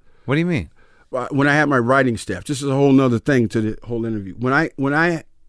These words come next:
Speaker 2: hire writers.
Speaker 1: Oh, so you came out here. You had already been on, you know, doing the Chitlin circuit, doing the Apollo, doing the Improv in New
Speaker 2: Right.
Speaker 1: York. So you're pretty seasoned. You come out here in what, seventy-two?
Speaker 2: Seventy-four.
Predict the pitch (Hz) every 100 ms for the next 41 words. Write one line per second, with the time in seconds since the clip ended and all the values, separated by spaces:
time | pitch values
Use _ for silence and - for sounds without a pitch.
0 | - - 147 123 117 117 95 82 - -
1 | - - 117 123 147 190 214 180 147 131
2 | 113 117 131 208 196 202 202 165 170 151
3 | 143 131 120 110 120 113 101 - 180 175
4 | - 165 151 120 113 110 107 - 160 156
5 | 147 120 110 104 127 151 151 143 127 120
6 | 151 117 113 - - - 175 175 208 165
7 | - 175 147 101 95 135 - 151 147 143
8 | 131 110 - 139 127 117 - 170 185 -
9 | _ - - 160 156 156 151 147 139 139
10 | 127 - 127 110